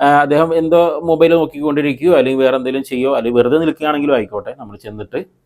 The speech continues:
പിന്നെ ആദ്യം തന്നെ കാര്യം പറയുന്നതിന് മുമ്പ് എന്ത് ചെയ്യാം, ആ, ഒന്ന് സലാം പറഞ്ഞിട്ട് എന്ത് ചെയ്യാം, ആ, "മഅലീഷ് അസ്അജ്നാക്" എന്ന് പറയാം. "മഅലീഷ് അസ്അ-,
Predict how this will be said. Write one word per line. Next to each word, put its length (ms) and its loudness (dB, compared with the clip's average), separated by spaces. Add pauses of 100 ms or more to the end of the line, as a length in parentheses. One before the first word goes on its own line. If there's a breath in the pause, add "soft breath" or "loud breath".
(120)
പിന്നെ 600 -4 (100)
ആദ്യം 300 -2
തന്നെ 120 0
കാര്യം 280 0
പറയുന്നതിന് 280 -2
മുമ്പ് 180 -6
എന്ത് 140 -10
ചെയ്യാം, 180 -12 (480 soft breath)
ആ, 200 2
ഒന്ന് 180 -4
സലാം 280 0
പറഞ്ഞിട്ട് 300 -4
എന്ത് 160 -6
ചെയ്യാം, 180 -8 (320 soft breath)
ആ, 120 0
"മഅലീഷ് 440 -2
അസ്അജ്നാക്" 920 -6
എന്ന് 140 -6
പറയാം. 360 -10
"മഅലീഷ് 380 -6
അസ്അ-, 340 -10